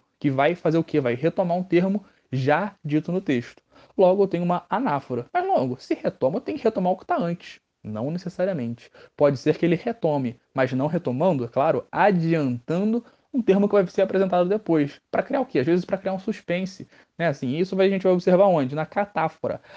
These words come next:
A catáfora, você pensa que você tá catando, um negócio que vem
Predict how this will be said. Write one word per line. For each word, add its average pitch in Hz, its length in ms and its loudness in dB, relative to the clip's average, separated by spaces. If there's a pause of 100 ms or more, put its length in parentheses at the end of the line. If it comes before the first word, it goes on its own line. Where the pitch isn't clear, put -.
(120)
A 175 100 -2
catáfora, 160 540 -2
você 147 180 -4
pensa 170 300 -6
que - 40 -8
você 160 80 -2
tá 170 120 -4
catando, 165 560 -4
um 135 40 -2
negócio 147 320 0
que 165 80 -4
vem 175 220 -2